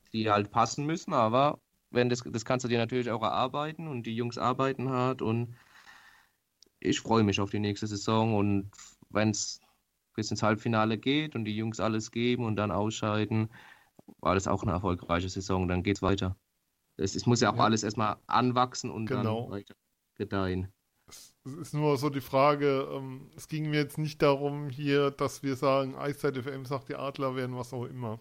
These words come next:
Speaker 2: sondern das ist überhaupt nicht, sondern es ist einfach so,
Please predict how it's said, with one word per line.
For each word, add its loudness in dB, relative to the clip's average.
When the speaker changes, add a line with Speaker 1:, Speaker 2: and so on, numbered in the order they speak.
Speaker 2:
sondern -8
das -12
ist -18
überhaupt -2
nicht, -8
sondern -2
es -10
ist -2
einfach -2
so, 0